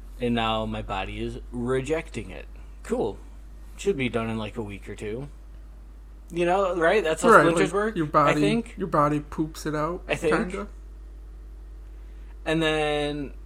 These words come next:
Speaker 1: it kept growing, and I was like, "All right, whatever." Like, now, now it turned into a blood blister. Not a problem. And then a few weeks into that, <clears throat> I broke the glue on my retainer.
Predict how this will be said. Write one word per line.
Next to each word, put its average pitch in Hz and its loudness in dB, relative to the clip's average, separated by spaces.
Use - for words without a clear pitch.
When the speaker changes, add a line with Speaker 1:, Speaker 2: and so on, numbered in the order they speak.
Speaker 1:
it 135 0
kept 139 0
growing, 120 2
and 127 -2
I 120 0
was 113 0
like, 110 -2
"All 113 2
right, 101 0
whatever." 92 -6
Like, 104 -8
now, 113 6
now 117 2
it 117 0
turned 117 0
into 113 0
a 107 0
blood 107 -6
blister. 113 -6
Not 113 -2
a - -10
problem. 110 -2
And 127 -2
then 127 0
a - -2
few 143 -2
weeks 135 0
into 117 0
that, 127 0
<clears throat> - -8
I 107 0
broke 117 -2
the 120 -2
glue 147 2
on 120 2
my 110 -2
retainer. 98 -6